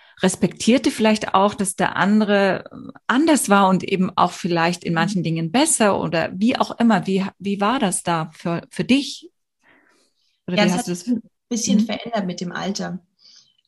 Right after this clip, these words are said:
Speaker 2: Also gerade in der Hochschule München, wo ich damals begonnen hatte, gibt's ja die Grundstufe, Mittelstufe und Oberstufe. Und es gibt eine Prüfung, die wichtig ist nach der Grundstufe und eine nach der Mittelstufe praktisch dann.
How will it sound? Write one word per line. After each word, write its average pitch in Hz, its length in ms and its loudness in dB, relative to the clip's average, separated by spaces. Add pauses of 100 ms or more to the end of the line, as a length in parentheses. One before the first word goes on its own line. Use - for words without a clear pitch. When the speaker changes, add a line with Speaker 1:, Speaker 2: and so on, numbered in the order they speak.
Speaker 2:
Also 196 200 -2
gerade 202 260 2
in 214 80 4
der 202 140 2
Hochschule 214 340 0
München, 233 460 0
wo 226 80 -6
ich 208 200 -6
damals 214 520 -2
begonnen 226 440 -4
hatte, 262 260 -8
gibt's 214 200 -4
ja 208 80 -4
die 185 140 -4
Grundstufe, 254 640 -6
Mittelstufe 208 560 0
und 185 80 -6
Oberstufe. 180 640 -14 (840)
Und 208 80 -4
es 190 120 -4
gibt 202 240 -4
eine 208 200 2
Prüfung, 214 520 0
die 190 140 -2
wichtig 202 400 -4
ist 185 200 -6
nach 170 200 -6
der 170 140 -12
Grundstufe 294 680 -6
und 262 100 -10
eine 180 220 -6
nach 175 240 -6
der 170 320 -8 (320)
Mittelstufe 180 640 -6
praktisch - 460 -14
dann. - 260 -10